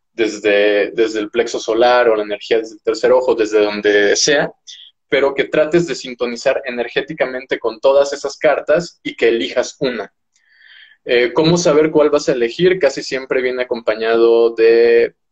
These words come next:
energía, o sea, frío, calor, eh, cosquilleo, eh, todos esos síntomas, cuando uno empieza a sentirlos, son síntomas de que hay traba-, de que hay intercambio energético,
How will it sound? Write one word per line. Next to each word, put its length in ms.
energía, 560
o 40
sea, 320
frío, 800
calor, 800
eh, 440
cosquilleo, 1040
eh, 120
todos 340
esos 240
síntomas, 600
cuando 260
uno 140
empieza 240
a 20
sentirlos, 480
son 140
síntomas 420
de 100
que 100
hay 80
traba-, 320
de 100
que 80
hay 80
intercambio 500
energético, 640